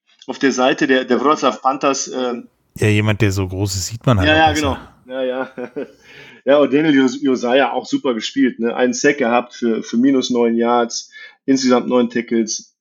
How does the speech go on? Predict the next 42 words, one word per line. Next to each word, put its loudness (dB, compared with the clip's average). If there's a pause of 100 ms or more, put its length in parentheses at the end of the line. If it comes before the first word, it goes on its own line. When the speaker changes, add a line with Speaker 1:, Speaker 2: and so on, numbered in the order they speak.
(140)
Speaker 1:
top -2
gespielt. -4
Also -4
da 0
war 4
schon 0 (240)
allein 4
in 4
der 4
Linebacker-Reihe 0
viel -8
los -8
und -12
in -8
der -10
Defensive-Back-Reihe -14
viel -8
los. -8
Schön, 0
schön -4
gespielt. -4 (440)
Äh, -2
auf 2
der 2
Seite 2
der 2
Wroclaw 0
Panthers, -4
äh, -2
mit -4
Räuber 4
und -6
Sack -2
mal -2
wieder 2
ganz -2
klar, -2 (380)
äh, -4
neunzehn 0
Tackles -8
zusammen. -6
Ähm, -6